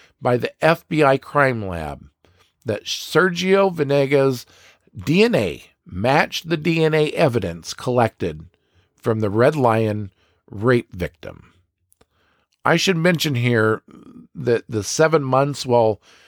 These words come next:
Venegas was incarcerated, the grocery store rape stopped. Assistant D A Lisa Green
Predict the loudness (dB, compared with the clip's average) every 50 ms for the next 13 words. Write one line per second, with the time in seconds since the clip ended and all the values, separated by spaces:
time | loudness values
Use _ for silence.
0 | _ _ _ _ _ _ _ _ -14 -8 -6 0 0 2 2 4 2 2 2 0
1 | 0 -2 -2 -2 -2 -4 -8 -10 -10 -4 0 0 0 0 0 -2 0 2 2 2
2 | 2 -2 -4 -4 -8 -14 _ _ _ _ _ _ _ _ _ _ _ _ _ _
3 | _ -8 -8 -8 -6 0 2 2 2 2 0 -4 -4 -6 -4 0 2 2 2 2
4 | 2 2 2 2 2 -2 -6 -10 -12 -10 -4 -2 0 0 0 -2 -4 _ _ -20
5 | -20 _ _ _ _ _ _ _ _ _ _ _ _ _ -6 -6 -4 -4 0 0
6 | 0 -2 -2 -4 -6 -6 -2 0 4 4 6 6 6 4 2 2 -2 _ _ _
7 | _ _ _ -10 -2 0 2 2 2 2 0 -2 -2 -2 -2 -2 -2 -2 -4 -6
8 | -8 -10 -14